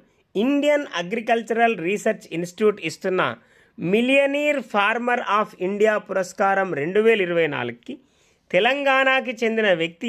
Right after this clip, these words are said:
ఎంపికయ్యారు. అతని పేరేంటి? ఆన్సర్ లోకసాని పద్మారెడ్డి. నెక్స్ట్ క్వశ్చన్, యువతని డ్రగ్స్కు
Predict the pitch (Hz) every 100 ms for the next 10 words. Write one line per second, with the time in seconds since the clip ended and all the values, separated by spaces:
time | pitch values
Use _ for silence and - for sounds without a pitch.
0 | 196 175 175 170 135 135 143 - - 185
1 | 226 294 - 226 151 117 104 - _ _
2 | _ _ _ _ _ 139 135 120 117 151
3 | 165 151 180 220 226 233 220 208 220 185
4 | 170 - 156 143 147 175 175 151 123 139
5 | 147 123 - _ _ _ _ _ _ _
6 | _ _ _ _ - 196 - - 127 -
7 | 139 _ _ _ - 170 240 277 302 285
8 | 247 180 175 214 - -